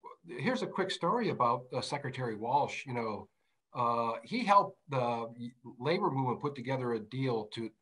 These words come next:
uh, do all the solar panels in the Archdiocese of Boston, and was able to pull a bunch of underserved, uh, kids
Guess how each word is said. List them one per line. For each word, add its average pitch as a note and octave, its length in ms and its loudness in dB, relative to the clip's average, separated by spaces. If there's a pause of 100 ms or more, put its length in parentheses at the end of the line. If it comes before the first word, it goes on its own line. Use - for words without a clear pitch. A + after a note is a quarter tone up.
(160)
uh, G#2+ 100 -6
do A2 220 -6
all C3 240 8
the C3 100 0
solar D3+ 320 0
panels G2+ 540 -4 (420)
in A2+ 100 -6
the G#2+ 360 -4
Archdiocese A2+ 720 -4
of F2+ 100 -10
Boston, A2 480 0 (140)
and A2 160 -6
was G#2+ 180 -4
able A#2+ 320 -2
to G#2 240 -6
pull A2+ 400 -2
a G#2+ 180 -4
bunch A2+ 300 -2
of G#2+ 220 -2
underserved, A2 680 -4 (240)
uh, G2+ 280 -6 (100)
kids C3 400 0